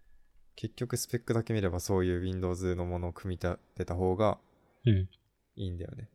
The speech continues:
Speaker 1: MacBookとかいう、もう、カスタムも何もないやつを使うよりは、
Speaker 2: うん。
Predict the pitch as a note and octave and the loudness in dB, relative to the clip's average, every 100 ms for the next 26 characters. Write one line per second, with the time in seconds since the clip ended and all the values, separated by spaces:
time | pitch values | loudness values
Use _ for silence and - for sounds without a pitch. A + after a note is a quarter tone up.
0 | - F#2 - A2 G#2+ - - F2+ - F2 | -6 -6 0 2 2 -2 -10 -8 -2 -2
1 | F2 F2 G#2 _ - _ - - - G2+ | -2 -4 -6 _ -20 _ -20 -20 -10 -4
2 | F#2 E2+ E2+ - - _ _ _ _ _ | -2 -2 -4 -10 -20 _ _ _ _ _
3 | _ - G2 - A2 G#2+ G#2 G2+ G2+ E2+ | _ -6 -4 2 2 4 2 2 2 0
4 | E2+ F2+ E2+ - - - - - _ _ | -2 -2 -2 -8 -16 -20 -20 -20 _ _
5 | _ _ - F2+ - E2+ - G#2 G2 G2 | _ _ -10 -10 -8 -14 -2 0 2 2
6 | F2 E2+ F#2+ - _ - A#2 F#2+ F#2 | 0 -4 -8 -14 _ 4 4 4 0